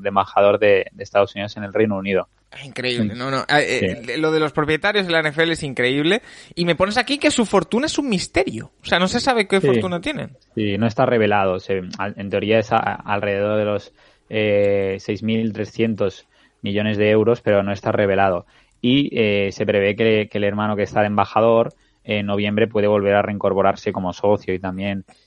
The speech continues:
Speaker 1: eh, darle un, una pequeño, no sé, una pequeña vuelta a los Jets, porque desde su adquisición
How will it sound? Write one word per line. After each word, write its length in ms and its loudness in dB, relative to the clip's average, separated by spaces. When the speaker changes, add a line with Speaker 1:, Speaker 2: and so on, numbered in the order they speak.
Speaker 1:
eh, 560 -2
darle 220 2
un, 360 -4
una 280 -6
pequeño, 580 -6
no 140 -6
sé, 180 -2
una 220 -4
pequeña 260 0
vuelta 360 4
a 20 2
los 160 2
Jets, 180 2
porque 400 0
desde 220 -4
su 100 -4
adquisición 800 -2